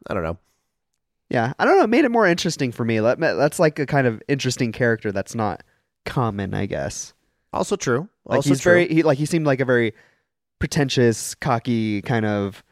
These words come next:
Speaker 2: leader for this band of misfits. And he's just like, "So here's the situation.
Speaker 1: Mm-hmm.
Speaker 2: We were just gonna kill this guy, but you've given me an opportunity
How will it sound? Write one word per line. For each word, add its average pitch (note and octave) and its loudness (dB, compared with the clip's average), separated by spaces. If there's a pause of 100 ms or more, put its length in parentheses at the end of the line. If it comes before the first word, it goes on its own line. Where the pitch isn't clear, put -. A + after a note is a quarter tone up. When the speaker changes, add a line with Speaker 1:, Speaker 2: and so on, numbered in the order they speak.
Speaker 2:
leader A2+ 0 (140)
for C3 -2
this G#2+ -4 (440)
band A#2+ -2
of G2 -8
misfits. G#2 -4 (520)
And B2+ 0
he's A#2 2
just A2 -4
like, G#2+ 0 (140)
"So C4+ -2
here's F#4+ 4
the D#4+ 0
situation. F#3 2 (140)
Speaker 1:
Mm-hmm. B2 -2
Speaker 2:
We C#4+ 2
were D#4 4
just G#3+ -2
gonna D3 2
kill C#3+ 2
this A#2+ -2
guy, G#2+ 2 (320)
but B3 0
you've D#4 4
given G3 2
me E3+ 4
an C#3+ 2
opportunity B2 0